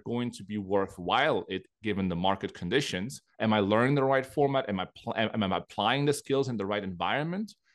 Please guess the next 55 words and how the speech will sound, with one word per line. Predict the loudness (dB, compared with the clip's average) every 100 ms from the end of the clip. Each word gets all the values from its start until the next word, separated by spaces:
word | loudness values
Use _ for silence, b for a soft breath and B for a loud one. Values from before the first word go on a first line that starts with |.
| _
Is | -8 0
this | 0 0
rake | 2 2 0 0
beatable? | 2 2 4 4 4 2
Am | -4 -4
I |
getting | -4 -4 -4 -6
cheated? | -8 -6 -2 2 0 0
Am | -4
I | -4 -4
playing | -4 -2 -2
in | -2
the | -2
right | -2 -2
environment? | -4 -2 0 -2 -6 -6
Could | -4
I | -4
move? | -2 -2 0 -2 -4 -8
Could | -6
I |
change | -6 -4 -6 -6
the |
format? | -6 -2 0 0 0 -2 -8 b b b b _ _ _
Uh, | -10 -8 -6
like, | 0 0 4
what | 6 6
can | 4 4
I | 4
do | 4 6 6
in | 6
this | 2
market | 2 2 2
to | -8
succeed | -8 -8 -6 -2 0
and | 2
make | 0
it | -2
easier | 0 0 2
myself? | 0 0 0
Like, | 0
those | 0 -2
things | -2 -6 -4
might | -2 0 -2 -2
not | -4 -4 -6
be | -4
of | -4 -4
interest | -6 -6 -4 -4 -6 _
if | 0 0 -2
you | -4 0 0
just | -2 -6 -6
trying | -4
to | -2
win | -2 -2
the | -2
game. | 0 0 0